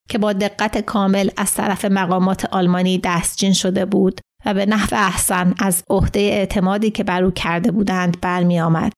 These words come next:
بنابر دلایل مرموز و نامعلوم، گلوکمن بینوا مرکز توجه آزارهای او قرار گرفت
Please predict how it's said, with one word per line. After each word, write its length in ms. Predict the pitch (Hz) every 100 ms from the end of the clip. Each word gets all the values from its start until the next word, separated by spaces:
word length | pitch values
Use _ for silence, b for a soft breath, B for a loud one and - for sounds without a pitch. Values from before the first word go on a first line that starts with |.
| _ _ _ _ -
بنابر 440 | 226 233 240 240
دلایل 540 | 240 208 202 202 214 220
مرموز 560 | 208 196 196 202 208
و 60 | 214
نامعلوم، 720 | 202 202 202 202 202 220 226
گلوکمن 520 | 220 208 202 - 202 214
بینوا 560 | 214 196 190 196 202
مرکز 460 | 196 190 196 214 208
توجه 640 | 208 208 180 185 196 196 -
آزارهای 640 | 185 180 202 190 180 185 185
او 160 | 202
قرار 380 | 175 175 190 180
گرفت 500 | 175 190 220 214 -